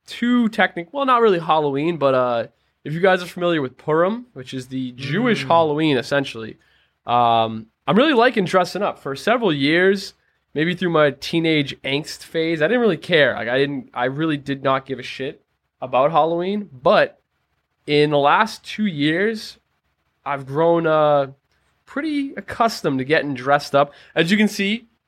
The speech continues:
Speaker 1: I'm being a little bit more extravagant these days.
Speaker 2: Yes.
Speaker 1: Uh, last year, I was a surgeon,
Speaker 2: Mm.
Speaker 1: which was great. You know, I killed it. Very comfortable.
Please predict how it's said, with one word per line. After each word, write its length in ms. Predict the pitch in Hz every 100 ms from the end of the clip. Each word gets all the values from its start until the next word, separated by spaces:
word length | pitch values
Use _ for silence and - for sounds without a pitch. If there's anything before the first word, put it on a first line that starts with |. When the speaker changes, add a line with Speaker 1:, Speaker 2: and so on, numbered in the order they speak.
| _ _ -
Speaker 1:
I'm 80 | 156
being 160 | 196
a 20 | 185
little 140 | 185
bit 100 | 175
more 160 | 180 165
extravagant 840 | - - 165 170 175 135 127 127
these 220 | 127 127
days. 580 | 127 123 120 135 - -
Speaker 2:
Yes. 120 | 120
Speaker 1:
Uh, 420 | 160 117 117 117
last 420 | 120 147 185 -
year, 160 | 175 165
I 140 | 143
was 400 | 143 143 139 131 -
a 580 | 127 131 131 131 123 120 - _ _
surgeon, 720 | - - 180 190 135 120 120
Speaker 2:
Mm. 260 | 135 147 131
Speaker 1:
which 140 | 139
was 140 | 151 127
great. 440 | 147 143 165 - _
You 120 | - 139
know, 420 | 131 156 175 - -
I 100 | 143
killed 380 | - 151 151
it. 140 | 170 180
Very 200 | 156 185
comfortable. 760 | - 175 165 - 131 117 135